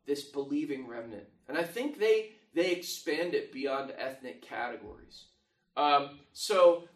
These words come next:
again, that's why I say we almost have to answer it in two ways. I don't know what Isaiah would have been aware of or what the people would have heard. What they would have heard is there's always gonna be believers, and, and it really offers them such hope,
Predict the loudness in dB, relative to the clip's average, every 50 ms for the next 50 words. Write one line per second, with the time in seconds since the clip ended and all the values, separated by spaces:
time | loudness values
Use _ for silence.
0 | _ -4 0 2 4 4 4 2 0 -2 -2 -4 -4 -2 0 0 2 2 0 -2
1 | -4 -4 -4 -6 -4 -4 -6 -6 -6 -6 -6 -8 -8 -8 -6 -4 -2 0 0 -2
2 | -2 -4 -2 0 0 2 2 0 -2 0 2 2 2 2 0 0 -2 -2 0 -2
3 | -2 -2 0 0 0 2 0 0 0 0 0 -2 -4 -6 -12 -20 _ _ _ _
4 | _ _ _ _ _ _ -4 -2 -2 0 0 0 0 0 2 2 2 2 0 -4
5 | -10 -8 -2 0 0 0 2 -2 -2 -4 -6 -14 -18 -16 -14 -14 -14 -12 -12 -12
6 | -10 -8 -8 -10 -10 -12 -14 -10 -8 -4 -4 -4 -4 -6 -8 -10 -12 -8 -4 -4
7 | -2 0 0 0 0 0 -2 -2 -2 0 0 2 2 0 0 0 -4 -8 -12 -14
8 | -20 _ _ _ _ _ -6 -6 -4 -4 -2 2 2 2 2 2 -2 -6 -8 -8
9 | -6 -6 -8 -8 -6 -6 -6 -6 -6 -6 -6 -8 -8 -10 -10 -10 -12 -14 -18 -20
10 | _ _ _ _ _ _ -4 -4 -4 -4 -6 -10 -10 -10 -4 -2 -2 -2 -2 -4
11 | -6 -6 -6 -10 -10 -10 -8 -6 -6 -8 -8 -10 -8 -4 -2 -2 -2 -4